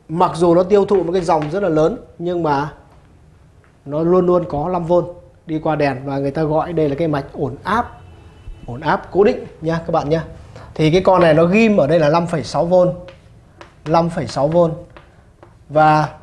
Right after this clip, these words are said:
con này nó khuếch đại về dòng. Mặc dù điện áp ở đây năm phẩy sáu vôn nhưng mà cho dòng yếu. Và sau đó người ta cho qua một con đèn khuếch đại về dòng. Một con đèn khuếch đại về dòng là con đèn đưa cái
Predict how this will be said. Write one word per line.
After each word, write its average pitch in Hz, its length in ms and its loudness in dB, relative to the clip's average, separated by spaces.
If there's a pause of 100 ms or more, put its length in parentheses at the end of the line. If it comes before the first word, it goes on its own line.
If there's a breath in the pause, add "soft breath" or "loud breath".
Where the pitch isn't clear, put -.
con 170 180 2
này 151 140 2
nó 147 80 0
khuếch 277 280 -2
đại 190 300 -2 (400)
về 208 140 -4
dòng. 165 280 2 (640 soft breath)
Mặc 170 220 0
dù 180 220 4
điện 185 140 0
áp 214 180 0
ở 170 80 0
đây 170 100 2
năm 185 160 -2
phẩy 156 100 -10
sáu 160 200 -6
vôn 190 260 0
nhưng 185 200 -4
mà 156 260 -4 (440 loud breath)
cho 165 180 -2
dòng 151 220 -4
yếu. 190 280 0 (600 soft breath)
Và 147 120 -4
sau 180 240 2
đó 160 280 4
người 165 100 0
ta 175 100 -4
cho 175 440 0 (520)
qua 185 200 2
một 156 100 -4
con 170 120 -4
đèn 151 240 -2
khuếch 214 140 -8
đại 180 220 -4
về 151 160 -4
dòng. 151 260 0 (480 loud breath)
Một 160 160 -4
con 214 120 -2
đèn 170 200 0
khuếch 254 120 -4
đại 190 140 -2
về 160 120 0
dòng 160 240 0
là 156 80 -2
con 175 200 -4
đèn 160 220 0 (280)
đưa 202 420 4
cái 185 340 -4